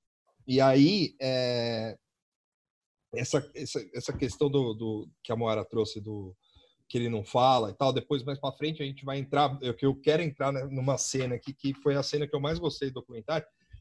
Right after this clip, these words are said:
mas fica aí, é, que ele, é, mas fica aí já de, de, de gancho, que é, ficam acusando ele toda hora de fazer política de, é, dog whistle, que é a política do assovio pra cão,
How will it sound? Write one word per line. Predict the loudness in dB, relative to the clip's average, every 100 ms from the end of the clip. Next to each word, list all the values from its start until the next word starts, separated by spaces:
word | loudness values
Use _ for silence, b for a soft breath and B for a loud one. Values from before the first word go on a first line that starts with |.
| b -6
mas | -4 -2
fica | -4 0 2
aí, | 2 0
é, | -6 _ _ 0
que | 2
ele, | 4 0 -2 -2
é, | 0 0 -4 -4
mas | -2 -4 -4
fica | -8 2
aí | 2 2
já | -2 -2
de, | -4 -8 -8 -10
de, | -12 -12 -12
de | -12
gancho, | -2 2 4 2 -6 _ b b b b b _ 0
que | 4
é, | 4 2 0 -2 -10 _ _ _ _ _
ficam | -4 0 2
acusando | 0 2 2 6 6 6 4 4
ele | 4 2 -2
toda | -4 -4 -2
hora | 0 0 0
de | -4
fazer | -6 -4 -4 -4
política | -2 -4 -2 -6 -6 -8 -4 -2 -2
de, | -6 -8 -6 -2
é, | 0 0 0
dog | 6 6 6
whistle, | 0 0 -2 -10 -16 -20 _ _ _ _ _ _
que | -8
é | -2 -2
a | -2
política | -4 4 4 4 -4
do | 0 0 0
assovio | -2 -4 -2 0 2
pra | 0
cão, | -2 -4 -4